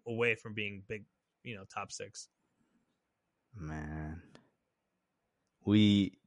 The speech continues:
Speaker 2: don't look good.
Speaker 1: Nah, but our boy McTominay came in clutch. Dude, that goal was insane.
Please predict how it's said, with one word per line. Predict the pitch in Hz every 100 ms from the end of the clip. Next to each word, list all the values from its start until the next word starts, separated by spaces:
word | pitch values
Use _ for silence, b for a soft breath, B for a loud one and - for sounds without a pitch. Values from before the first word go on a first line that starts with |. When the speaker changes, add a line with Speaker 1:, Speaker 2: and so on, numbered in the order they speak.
| _
Speaker 2:
don't | 80 80
look | - 73
good. | - 69 78 80 - B B B B
Speaker 1:
Nah, | 110 107 87 -
but | 117 110 98 _ _ _ _ _ _
our | 104
boy | 104 113 120 123
McTominay | 117 98 - 117 120 113 110 123 127 -
came | 127 123
in | 117 107
clutch. | - 123 127 -
Dude, | 131
that | 123 143 -
goal | 127 135
was | 147
insane. | 135 117 - - 120 107